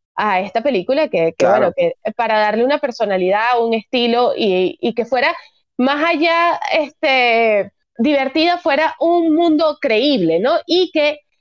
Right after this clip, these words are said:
Speaker 1: este, los, los que juegan videojuegos, este, pues, pudieran como sentirse, este, identificados, ¿no? Porque hacer una película basada en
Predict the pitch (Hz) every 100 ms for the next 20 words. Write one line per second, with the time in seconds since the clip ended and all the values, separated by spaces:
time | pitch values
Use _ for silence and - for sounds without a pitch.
0 | _ _ _ 294 285 285 247 269 285 269
1 | 262 262 262 262 269 - 277 - 311 381
2 | 427 294 233 226 247 240 226 262 262 226
3 | 202 247 302 - _ _ _ _ _ -
4 | 277 277 269 269 277 277 - 240 294 285
5 | 285 370 370 392 339 302 262 - 233 262
6 | 285 269 311 302 277 359 359 330 - 302
7 | 262 - 269 262 - 302 311 302 294 277
8 | 269 285 240 170 202 359 359 277 277 269
9 | 277 262 339 415 466 320 302 349 359 330
10 | 233 233 - 320 415 403 359 349 247 247
11 | 262